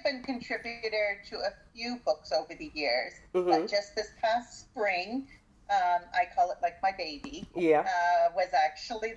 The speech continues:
Speaker 1: launched. So I launched my children's book, From Head to Heart.
Speaker 2: Head to
Speaker 1: So
Speaker 2: Heart.
Speaker 1: it was, uh, yeah, it was, like, at least a year-long journey of
Speaker 2: Mm-hmm.
Speaker 1: putting it together and, uh, sometimes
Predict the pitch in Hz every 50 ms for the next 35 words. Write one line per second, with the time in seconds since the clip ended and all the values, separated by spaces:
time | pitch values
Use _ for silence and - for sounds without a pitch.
0 | 202 202 202 190 175 165 147 - - - - - - _ - 214 185 185 185 160
1 | - 190 196 208 196 202 196 202 202 202 - - - 196 202 - - - - -
2 | 339 370 381 - 311 233 202 - - - - 311 170 - - - - - 196 202
3 | 202 - 202 196 196 - 208 180 - - 143 - - - - - - - - _
4 | - - - - - 185 185 196 196 - - - - 208 180 170 165 151 - 165
5 | 165 165 - - - 180 175 170 175 175 170 170 - 202 190 180 175 175 175 175
6 | 170 - - - - - - - 254 294 330 311 262 226 214 214 220 214 - 214
7 | 208 - 220 - - 247 277 302 285 - - 240 202 196 196 202 214 220 220 220
8 | 214 214 214 214 214 214 208 208 202 202 202 196 196 196 - 202 214 226 247 247
9 | 220 196 185 202 226 240 - - 185 180 180 175 165 156 151 - - - - -
10 | 202 202 180 180 175 - - - 196 175 - - 175 160 165 175 202 247 302 349
11 | 381 359 - - 170 170 165 165 160 160 160 160 160 160 165 - 175 160 156 151
12 | - - - - - - - _ - - - 262 240 - 349 330 - - - -